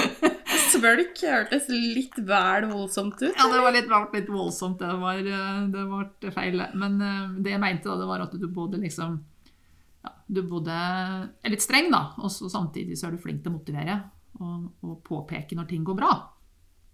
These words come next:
Speaker 2: Det var det jeg prøvde å si.
Speaker 1: Ja.
Speaker 2: Ja. Eh, jeg hadde en, to lærere en gang i mitt liv, jeg også. De, det var ikke på skogbruk. Jeg bodde et år på Kypros og gikk på skole der. Og der hadde jeg en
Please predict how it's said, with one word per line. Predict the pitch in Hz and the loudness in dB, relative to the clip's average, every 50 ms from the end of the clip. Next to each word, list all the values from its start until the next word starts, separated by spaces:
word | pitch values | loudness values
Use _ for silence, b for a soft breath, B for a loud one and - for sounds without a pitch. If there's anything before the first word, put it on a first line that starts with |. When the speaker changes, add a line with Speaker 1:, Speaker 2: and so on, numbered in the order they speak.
| _ _ _ - | _ _ _ -6
Speaker 2:
Det | - | -2
var | 214 233 | 2 4
det | 277 330 330 | 6 6 8
jeg | 294 294 | 6 6
prøvde | 339 285 247 202 196 180 202 | 4 2 0 0 0 0 0
å | - | 0
si. | - 160 165 208 - - _ B | 0 -2 -4 -4 -6 -10 _ B
Speaker 1:
Ja. | B B B B B B B B B B B - | B B B B B B B B B B B -12
Speaker 2:
Ja. | - - - - _ b b b b b b b b b b b b - | -10 -10 -12 -18 _ b b b b b b b b b b b b -2
Eh, | 269 285 294 294 285 - - - _ _ _ _ _ _ _ _ _ _ _ _ _ _ - | 0 0 2 0 -2 -4 -10 -20 _ _ _ _ _ _ _ _ _ _ _ _ _ _ -2
jeg | 226 233 262 269 277 285 269 | 0 2 2 4 4 2 2
hadde | 277 240 220 262 | 2 2 2 0
en, | 285 320 339 349 349 349 320 - - - _ | 0 0 0 0 -2 -4 -6 -8 -12 -16 _
to | - - 254 240 247 277 | -6 -4 -2 0 2 2
lærere | 269 254 202 175 160 170 165 | 2 2 2 2 2 0 -2
en | 175 190 202 | 0 0 0
gang | 190 175 170 | 0 0 0
i | 180 | 0
mitt | 180 180 180 - | 0 -2 -2 0
liv, | 180 170 175 | -2 -2 0
jeg | 175 175 | 0 0
også. | 180 196 226 269 269 220 | 0 0 0 0 0 0
De, | 185 180 185 196 220 233 - - _ _ _ _ _ - | 0 -2 -2 -4 -4 -6 -10 -14 _ _ _ _ _ -6
det | 190 170 | -4 -4
var | 175 277 | -2 -2
ikke | 311 - 175 185 | -4 -4 -6 -6
på | 185 | -8
skogbruk. | - - - 165 156 151 - 247 330 381 - - - - _ _ - | -8 -6 -6 -6 -6 -6 -6 -6 -6 -6 -8 -12 -20 -20 _ _ -8
Jeg | 233 214 202 | -6 -4 -4
bodde | 202 190 170 165 196 | -4 -4 -6 -8 -10
et | 190 - - - - - | -12 -14 -18 -18 -10 -6
år | 175 156 156 156 | -6 -4 -4 -6
på | 156 185 - | -6 -8 -6
Kypros | 165 151 147 151 208 277 403 403 - - - - - - - _ _ _ _ _ _ _ _ - - | -6 -6 -6 -4 -4 -4 -4 -6 -6 -10 -12 -14 -16 -20 -20 _ _ _ _ _ _ _ _ -14 -10
og | 202 185 | -8 -6
gikk | 180 170 170 - | -6 -6 -6 -6
på | 226 196 | -6 -8
skole | - - - 190 160 160 180 180 | -4 -2 -2 0 0 0 0 -2
der. | 190 214 269 403 - - - _ _ _ - - - - _ _ | -2 -2 -2 -4 -6 -10 -18 _ _ _ -20 -20 -20 -20 _ _
Og | - 185 185 - | -10 -10 -10 -8
der | 170 | -10
hadde | - - - 180 151 147 147 | -10 -8 -8 -8 -8 -6 -6
jeg | 160 170 175 | -4 -2 -2
en | 185 190 | -2 -2